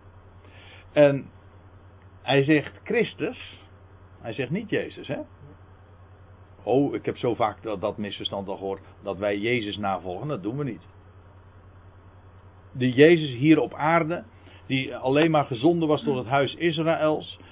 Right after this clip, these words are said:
en geboren onder de wet, die volgen wij niet. Nee, wij zijn navolgers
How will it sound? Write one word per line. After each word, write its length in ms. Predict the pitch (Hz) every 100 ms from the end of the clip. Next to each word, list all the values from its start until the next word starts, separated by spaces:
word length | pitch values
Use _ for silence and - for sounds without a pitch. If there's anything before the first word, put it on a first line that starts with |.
| -
en 240 | 135 127 - -
geboren 580 | - 131 110 151 160 151
onder 300 | - 143 127
de 80 | 113
wet, 280 | 131 160 -
die 120 | 110
volgen 300 | 104 98 98
wij 160 | 90 87
niet. 320 | 85 - - - - - - - - - - - - - - - - - - - - - - -
Nee, 340 | 196 196 92 - - -
wij 160 | 147
zijn 280 | 143 135 156
navolgers 880 | 143 131 143 139 120 110 107 175 -